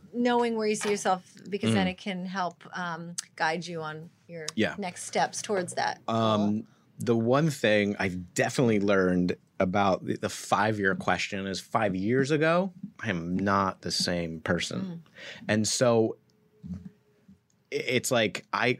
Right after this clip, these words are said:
Speaker 2: I just don't know. Maybe I hate weddings.
Speaker 1: <laughs>
Speaker 2: Maybe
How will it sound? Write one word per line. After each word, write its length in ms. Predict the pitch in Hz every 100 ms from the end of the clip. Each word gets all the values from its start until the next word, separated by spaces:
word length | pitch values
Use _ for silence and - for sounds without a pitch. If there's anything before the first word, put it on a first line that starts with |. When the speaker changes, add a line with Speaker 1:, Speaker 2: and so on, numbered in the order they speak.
| -
Speaker 2:
I 180 | 123 117 -
just 360 | 110 - - -
don't 280 | 95 98 90
know. 420 | 90 131 - - -
Maybe 300 | 98 98 107
I 160 | 98 90 -
hate 400 | - - 117 -
weddings. 580 | 90 71 67 - - 180 -
Speaker 1:
<laughs> 100 | 247
Speaker 2:
Maybe 800 | 95 98 107 104 104 117 113 117